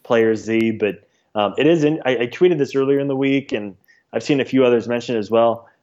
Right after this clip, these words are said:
Uh, last winter, almost nothing broke. Like, all the Braves moves were team announced. Like,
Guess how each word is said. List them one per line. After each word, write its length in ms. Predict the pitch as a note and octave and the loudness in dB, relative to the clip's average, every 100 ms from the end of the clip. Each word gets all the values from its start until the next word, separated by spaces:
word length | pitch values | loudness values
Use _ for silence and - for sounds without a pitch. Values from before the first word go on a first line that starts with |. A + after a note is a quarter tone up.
| - | -10
Uh, 140 | - - | -8 -6
last 420 | G#2+ C3 F3 F#3 | 0 0 0 -4
winter, 500 | B2+ B2+ C#3+ B2 G#2+ - | -6 -4 -2 -4 -6 -4
almost 360 | B2+ C3+ C3 | -4 -2 -4
nothing 680 | A#2 A#2 C#3 D3+ E3+ D#3 B2 | -6 -2 -2 0 -2 -2 -6
broke. 720 | F#2+ G#2+ A2 A#2 G#2 - - - | -8 -2 2 4 2 -2 -12 -8
Like, 180 | A2 G#2+ | -6 0
all 120 | C3+ | 0
the 80 | D#3 | 0
Braves 420 | G#2+ A#2 B2+ G2+ | 0 2 0 -2
moves 400 | A2+ B2+ A#2 A2 | -2 0 -2 -6
were 120 | G2+ F2+ | -10 -10
team 240 | - B2 | -6 -4
announced. 560 | B2+ G#2 G#2+ F3+ - - _ | -2 -2 0 -2 -6 -18 _
Like, 280 | G#2+ F#2+ - | -2 -2 -4